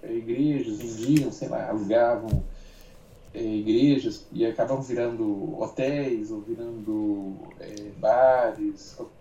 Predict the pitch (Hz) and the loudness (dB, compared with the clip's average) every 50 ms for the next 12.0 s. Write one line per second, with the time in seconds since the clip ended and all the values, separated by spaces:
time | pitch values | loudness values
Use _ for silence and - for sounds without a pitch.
0 | - - 175 170 170 175 156 156 - - 104 98 - - 139 131 - - - - | -12 -6 -4 -2 0 0 0 -2 -2 -6 -10 -10 -6 -4 -4 -4 -4 -6 -8 -6
1 | 156 156 - - 170 170 160 175 170 - - 175 156 151 160 170 170 156 156 - | -6 -4 -2 0 0 0 0 -2 -6 -6 0 0 2 4 4 2 2 2 -2 -2
2 | - 156 156 - 180 156 - - 120 135 151 151 135 117 104 - - - - - | -4 -6 -4 -2 -4 -4 -4 -4 -2 0 0 0 -2 -4 -8 -12 -18 -20 -20 -20
3 | - - - - - - - - - - - - _ - - 139 147 170 170 160 | -20 -20 -20 -20 -20 -20 -20 -20 -20 -20 -20 -20 _ -14 -8 -4 0 0 0 -2
4 | - - - - - 156 156 147 143 135 - - - - 160 165 156 - - - | -4 -6 0 4 6 6 6 6 2 -2 -6 -8 -4 0 2 2 2 0 -2 -12
5 | - - - - - - _ _ - - - - 127 - - - - - - - | -18 -20 -20 -20 -20 -20 _ _ -20 -18 -14 -12 -8 -2 -2 -2 -2 0 -2 0
6 | 120 127 131 131 - - - - - 139 156 160 151 - - - - - - 117 | 4 4 4 2 2 -6 -10 -6 -6 -6 -6 -6 -8 -10 -12 -18 -20 -16 -12 -10
7 | 117 107 104 104 101 101 104 110 - - - - 127 123 - - - 135 127 131 | -6 -4 -4 -4 -4 -4 -4 -6 -6 -6 -6 -6 -6 -6 -6 -6 -4 -4 0 0
8 | 143 139 - - - - - - - - - - - 131 131 131 131 - - - | -2 -2 -2 -6 -6 -6 -6 -6 -10 -8 -4 -2 2 2 4 4 4 2 2 0
9 | - 117 - - 127 - - 117 117 120 117 117 117 127 127 135 156 156 156 - | 0 0 0 0 -4 -4 -4 -8 -8 -8 -8 -8 -8 -6 -2 2 2 2 2 2
10 | - 151 160 180 190 190 190 175 - - 196 - - - - 151 151 160 160 160 | -2 -2 -2 0 0 -2 -2 -4 -6 -8 -12 -12 -8 -2 2 2 4 4 4 4
11 | 165 165 160 151 156 165 170 170 - - - - - - 131 131 147 180 175 | 4 4 4 6 6 6 6 4 0 -2 -2 -2 -2 -8 -4 0 0 0 0